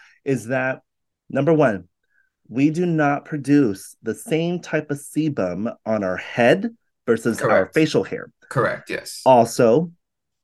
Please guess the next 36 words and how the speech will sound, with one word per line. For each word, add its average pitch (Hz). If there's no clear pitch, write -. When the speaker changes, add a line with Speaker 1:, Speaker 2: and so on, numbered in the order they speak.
Speaker 1:
and 117
this 127
is 120
where 123
I 202
come 143
in 104
talking 110
about 107
the 104
skincare, 135
because 107
a 110
lot 107
of, 107
because, 113
like, 113
eventually 120
the 107
guys 123
who 117
are 113
into 110
the 104
beard 123
care 107
are 95
gonna 92
care 120
about 101
their 87
skin 95
eventually. 113
Speaker 2:
Mm-hmm. 143
Mm-hmm. 147
Speaker 1:
Um, 117